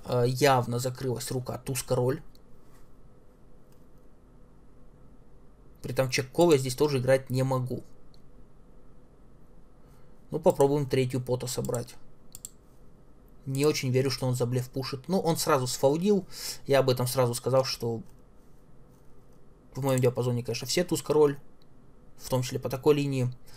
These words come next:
в такой флоп они все будут ставить сто процентов.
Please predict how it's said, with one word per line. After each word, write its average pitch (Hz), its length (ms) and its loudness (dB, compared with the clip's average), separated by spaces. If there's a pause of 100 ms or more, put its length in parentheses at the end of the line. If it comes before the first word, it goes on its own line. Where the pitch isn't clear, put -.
(300)
в - 140 -10
такой 127 360 2
флоп 127 540 0
они 117 160 -4
все 151 240 0
будут 139 260 -6
ставить 127 460 0
сто - 260 -2
процентов. 123 580 -6